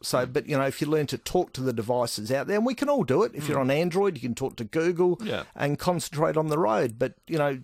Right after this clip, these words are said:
Speaker 1: to me, um, Siri still has a way to go. I don't know how many people are gonna take advantage of that five dollar ninety-nine offer.
Speaker 2: Well,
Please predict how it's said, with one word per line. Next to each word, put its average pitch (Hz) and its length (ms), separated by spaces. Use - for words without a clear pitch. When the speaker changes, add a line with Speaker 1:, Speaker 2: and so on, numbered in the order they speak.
Speaker 1:
to 139 120
me, 175 540
um, 127 400
Siri 151 380
still - 320
has 151 160
a - 20
way 135 200
to 131 100
go. 135 180
I 143 40
don't 165 180
know 147 80
how 143 60
many 131 140
people 139 300
are 120 60
gonna 120 100
take 135 220
advantage 123 380
of - 20
that - 160
five 123 260
dollar 117 220
ninety-nine 104 560
offer. 92 120
Speaker 2:
Well, 131 380